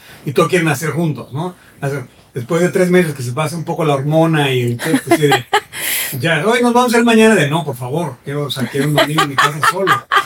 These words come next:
Speaker 1: Eh, ¿no? To-,
Speaker 2: Claro.
Speaker 1: tenemos así como este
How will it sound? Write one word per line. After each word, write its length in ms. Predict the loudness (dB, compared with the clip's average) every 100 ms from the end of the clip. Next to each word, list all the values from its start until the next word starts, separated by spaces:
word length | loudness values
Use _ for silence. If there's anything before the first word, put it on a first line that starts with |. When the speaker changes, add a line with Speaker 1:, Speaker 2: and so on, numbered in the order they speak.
| -4 -6 -6 -6
Speaker 1:
Eh, 440 | -4 -2 -2 -4 -10 -14 -14 -14 -10 -4
¿no? 160 | 0 0 -2 _ _ _ -16 -6 -4 -2
To-, 200 | -2 -6 -18 -20 -20 -20 -20 -4
Speaker 2:
Claro. 320 | 0 2 2
Speaker 1:
tenemos 380 | 2 2 0 -2
así 260 | -6 -6 -8
como 240 | -4 -4
este 500 | -4 -2 0 -2 -4